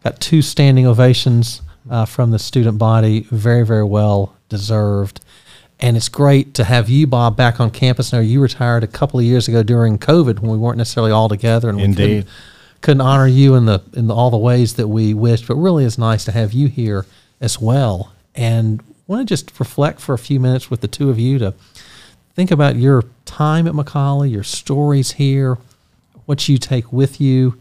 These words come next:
Speaker 1: and so forth. And Chet, I wanna start with you. And in recent weeks, and actually throughout the whole year, as people have known that you're gonna retire, a lot of talk about you, and people say so many wonderful things about you, but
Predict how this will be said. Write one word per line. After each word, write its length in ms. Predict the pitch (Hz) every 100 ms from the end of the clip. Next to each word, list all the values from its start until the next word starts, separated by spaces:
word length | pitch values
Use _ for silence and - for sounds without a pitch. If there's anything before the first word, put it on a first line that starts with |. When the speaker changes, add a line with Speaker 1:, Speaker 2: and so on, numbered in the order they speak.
| -
Speaker 1:
and 120 | 120
so 160 | - 131
forth. 380 | 117 127 131 120
And 100 | 110
Chet, 300 | - 196 190
I 60 |
wanna 160 | 160 123
start 280 | - 165 165
with 200 | 123 123
you. 240 | 127 120
And 140 | 104 110 _ _ _ - - _ -
in 200 | 143 135
recent 360 | 147 175 165 131
weeks, 420 | 143 151 151 -
and 260 | 104 107 - 123
actually 240 | 120 117
throughout 220 | 131 123
the 60 | -
whole 220 | 127 123
year, 340 | 113 120 110 - - - _ _ -
as 180 | 113 -
people 300 | - 127 117
have 80 |
known 240 | 113 120 120
that 160 | 104
you're 80 | 127
gonna 80 | 113
retire, 380 | 107 - 110 110
a 20 |
lot 240 | 107 117
of 60 | 120
talk 280 | - 113 117
about 380 | 110 107 - 117
you, 240 | 107 104
and 180 | 98 101 _ _
people 180 | 190 151
say 160 | 143
so 180 | 113 156
many 120 | 147
wonderful 360 | 117 120 113 113
things 280 | 120 110 101
about 400 | 107 110 117 110
you, 120 | 104
but 220 | 104